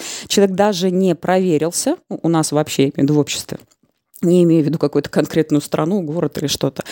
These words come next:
Э, человек, даже не зная, есть ли у него какая-то физиологическая причина того или иного состояния, он уже себе нарисовал. И ещё при том, что далеко не всё является психосоматикой, там, психосоматозами, каким-то проявлением.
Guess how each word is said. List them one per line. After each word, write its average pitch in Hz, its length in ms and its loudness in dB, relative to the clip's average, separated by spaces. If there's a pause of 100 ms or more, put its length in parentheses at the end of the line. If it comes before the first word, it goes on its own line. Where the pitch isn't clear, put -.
(420)
Э, 170 400 2
человек, 214 560 2
даже 190 580 0
не 185 180 0
зная, 185 760 0
есть 196 380 0
ли 175 60 -4
у 165 40 -6
него 165 180 -2
какая-то 165 420 -6
физиологическая 165 840 0
причина 196 560 -2
того 175 360 2
или 156 140 2
иного 165 280 2
состояния, 160 760 -4 (380)
он 233 200 4
уже 202 200 0
себе 196 300 0
нарисовал. 160 680 -2 (600)
И 160 100 -6
ещё 165 200 0
при 170 140 -2
том, 190 160 0
что - 180 -8
далеко 165 300 0
не 160 140 2
всё 220 320 0
является 151 420 0
психосоматикой, 147 840 -4
там, 143 140 -6
психосоматозами, 147 840 0
каким-то 151 280 -2
проявлением. 160 600 0